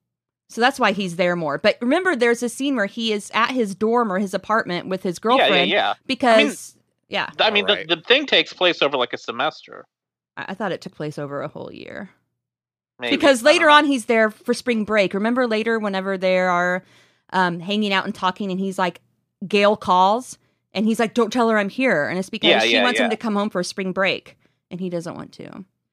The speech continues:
Speaker 2: Okay.
Speaker 1: So that's when she invites him to stay
Speaker 2: I mean,
Speaker 1: with
Speaker 2: the
Speaker 1: her.
Speaker 2: time, the time lapse is
Speaker 3: A
Speaker 2: very,
Speaker 3: lot of
Speaker 2: uh,
Speaker 3: time
Speaker 1: They
Speaker 3: passes.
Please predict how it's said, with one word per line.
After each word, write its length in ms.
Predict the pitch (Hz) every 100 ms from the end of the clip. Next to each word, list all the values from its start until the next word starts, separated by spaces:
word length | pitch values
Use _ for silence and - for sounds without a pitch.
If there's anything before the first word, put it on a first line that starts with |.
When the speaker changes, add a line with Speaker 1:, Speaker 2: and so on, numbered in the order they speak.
| _ 226
Speaker 2:
Okay. 100 | 214
Speaker 1:
So 100 | 233
that's 200 | 233 240 233
when 80 |
she 120 | - 185
invites 300 | 170 165 165
him 80 | 156
to 60 |
stay 140 | - 214
Speaker 2:
I 20 |
mean, 120 | 269
Speaker 1:
with 100 | 262
Speaker 2:
the 60 | 156
Speaker 1:
her. 60 | 247
Speaker 2:
time, 260 | 262 220
the 80 | 180
time 280 | - 226 226
lapse 320 | 190 160 -
is 80 | 156
Speaker 3:
A 140 | 139 147
Speaker 2:
very, 140 | 143
Speaker 3:
lot 240 | 135 143 139
of 60 |
Speaker 2:
uh, 80 | 123
Speaker 3:
time 360 | 117 113 107 104
Speaker 1:
They 120 | 381
Speaker 3:
passes. 180 | -